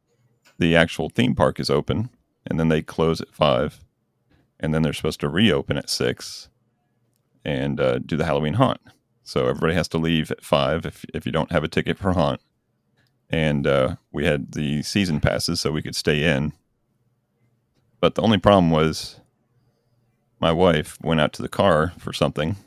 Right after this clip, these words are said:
asked on the way out, and this is, like, at four thirty, asked on the way out, "Hey, if I make it back in here by five, I'm all good, right?" 'Cause everybody's gotta be gone by five or stay in the park by five.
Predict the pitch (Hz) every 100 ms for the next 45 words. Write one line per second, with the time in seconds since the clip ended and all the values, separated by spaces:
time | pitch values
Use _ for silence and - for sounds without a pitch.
0 | - - - 113 113 90 92 92 95 80
1 | 76 - - 73 - - 82 78 67 -
2 | 80 85 87 - 85 76 92 - _ _
3 | _ _ _ _ - 90 - 85 87 90
4 | 80 92 85 80 82 90 90 92 92 85
5 | 95 95 87 85 - 104 78 87 - _
6 | _ - 82 78 - 110 82 52 90 -
7 | _ _ _ _ - 76 - - _ _
8 | _ - 69 71 69 69 73 78 76 76
9 | 76 73 82 76 69 - 78 73 80 -
10 | 85 - - - 73